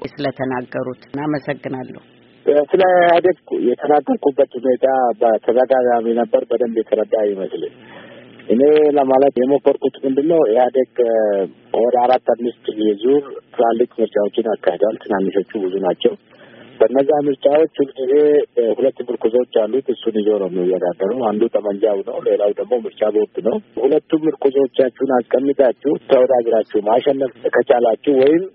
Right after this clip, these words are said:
Speaker 2: በአንድ ወር ወይም በሁለት ወር ስራ ተቃዋሚው ክፍል እናንተን ማሸነፍ ካልቻለ እናንተን ሃያ ሠላሳ ዓመት ንግዛ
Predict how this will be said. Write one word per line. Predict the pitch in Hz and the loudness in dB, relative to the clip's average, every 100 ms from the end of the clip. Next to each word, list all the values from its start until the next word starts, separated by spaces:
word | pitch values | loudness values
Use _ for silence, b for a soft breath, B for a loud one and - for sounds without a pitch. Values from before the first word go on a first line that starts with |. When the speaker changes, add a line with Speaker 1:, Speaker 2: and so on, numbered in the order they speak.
| _ | _
Speaker 2:
በአንድ | 135 147 156 143 | 0 0 2 2
ወር | 156 165 | 4 4
ወይም | 143 143 | 4 2
በሁለት | 131 127 131 - 123 | 0 0 0 -4 0
ወር | 127 117 110 101 90 | 2 2 2 0 2
ስራ | 127 139 170 - 123 90 - 92 | 2 2 2 -2 _ -20 -2 0
ተቃዋሚው | - - 143 143 143 139 - | 2 2 2 2 2 0 2
ክፍል | 139 151 175 | -2 0 -2
እናንተን | 143 139 135 139 127 | 0 0 2 0 0
ማሸነፍ | 127 - 120 127 - | -2 0 0 -2 -2
ካልቻለ | 120 131 - 147 131 135 - _ _ _ - - | -2 0 0 2 2 -2 -6 _ _ _ -20 -6
እናንተን | 113 143 139 147 131 | 0 0 2 0 2
ሃያ | 120 131 | 4 4
ሠላሳ | 123 120 117 110 117 | 2 0 0 2 0
ዓመት | 110 107 - _ 107 101 95 92 90 87 90 | 0 -2 -4 _ 0 0 0 0 0 -4 -4
ንግዛ | 120 120 | -6 -2